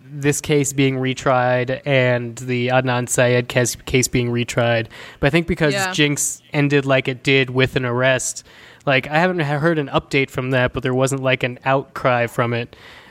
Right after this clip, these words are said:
Speaker 1: The
Speaker 2: There would have been had he not been arrested, I'm sure.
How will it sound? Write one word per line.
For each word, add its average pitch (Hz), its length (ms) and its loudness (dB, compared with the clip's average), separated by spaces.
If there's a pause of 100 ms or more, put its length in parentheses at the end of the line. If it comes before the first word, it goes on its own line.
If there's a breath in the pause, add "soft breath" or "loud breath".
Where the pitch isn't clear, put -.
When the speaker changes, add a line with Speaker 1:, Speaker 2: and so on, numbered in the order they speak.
(160 loud breath)
Speaker 1:
The 143 120 2
Speaker 2:
There 254 200 0
would 285 220 0
have 233 160 -2
been 196 180 0
had 185 200 -2
he 180 80 -4
not 151 180 -6
been 143 100 -8
arrested, 139 380 -6
I'm 120 140 -8
sure. 135 440 -6